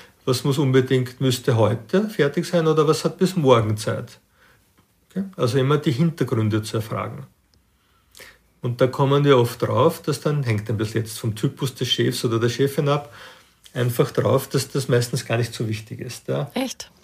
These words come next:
Speaker 1: Dass nämlich, dass nämlich die Person, ja, Sinki, wusstest du das nicht? Das ist <laughs> weil wenn jemand sagt, das muss heute noch fertig werden, dann steckt ja da eine gewisse Selbstoffenbarung dahinter, nämlich eine Sorge, die diese Person hat.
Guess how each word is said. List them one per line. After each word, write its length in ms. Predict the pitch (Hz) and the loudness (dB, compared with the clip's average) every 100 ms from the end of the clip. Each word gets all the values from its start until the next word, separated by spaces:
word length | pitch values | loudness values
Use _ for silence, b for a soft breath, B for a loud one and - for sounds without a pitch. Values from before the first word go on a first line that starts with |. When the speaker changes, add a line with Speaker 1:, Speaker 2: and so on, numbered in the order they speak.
| - | -8
Speaker 1:
Dass 180 | 127 - | -6 0
nämlich, 360 | 123 123 120 - b b b - | 2 4 2 -4 b b b -10
dass 140 | 120 | -4
nämlich 280 | 131 123 117 | 2 2 2
die 120 | - | 0
Person, 460 | 123 131 - 139 151 - | 0 0 2 2 0 0
ja, 300 | 120 151 226 B B | 2 2 0 B B
Sinki, 340 | - 120 110 110 - _ | -8 -6 -4 -6 -10 _
wusstest 320 | 123 - - | -10 -10 -8
du 60 | 117 | -6
das 160 | 110 | -4
nicht? 160 | 139 147 B B - | -4 -6 B B 0
Das 160 | 131 - | 4 6
ist 120 | - | 8
<laughs> 500 | 160 - 277 262 226 - - - - - - - - - B 285 349 277 208 175 B B B B B B B _ _ _ - - | 6 6 6 6 4 -2 -4 -4 -4 -14 -14 -14 -12 -12 B -4 -4 -4 -10 -16 B B B B B B B _ _ _ -6 4
weil 200 | 147 139 | 6 6
wenn 140 | 151 | 6
jemand 220 | 151 156 | 8 6
sagt, 140 | 160 160 | 4 2
das 100 | 143 | 4
muss 140 | 165 | 6
heute 200 | 160 165 | 6 6
noch 100 | 160 | 4
fertig 360 | - 156 - 151 | 4 2 2 2
werden, 400 | 127 143 202 - _ _ _ _ _ _ _ _ _ _ _ - | 4 4 0 -4 _ _ _ _ _ _ _ _ _ _ _ -2
dann 200 | 139 131 | 0 0
steckt 460 | 127 123 143 139 | -2 0 2 4
ja 80 | 151 | 2
da 180 | 139 135 | 4 4
eine 180 | 123 127 | 6 4
gewisse 360 | 127 127 120 | 2 0 0
Selbstoffenbarung 1000 | - 127 127 - 123 107 131 113 110 107 | 2 2 2 0 -2 0 -2 0 0 0
dahinter, 480 | 110 113 113 107 110 | 0 0 -2 -4 -4
nämlich 320 | 110 117 120 | 0 2 2
eine 140 | 131 123 | 4 2
Sorge, 560 | 120 - 127 135 135 | 2 2 6 6 4
die 100 | 127 | 2
diese 280 | 123 120 131 | 0 -2 -2
Person 440 | 127 113 127 127 110 | -2 -4 -2 -2 -4
hat. 340 | 120 - - | -6 -10 -20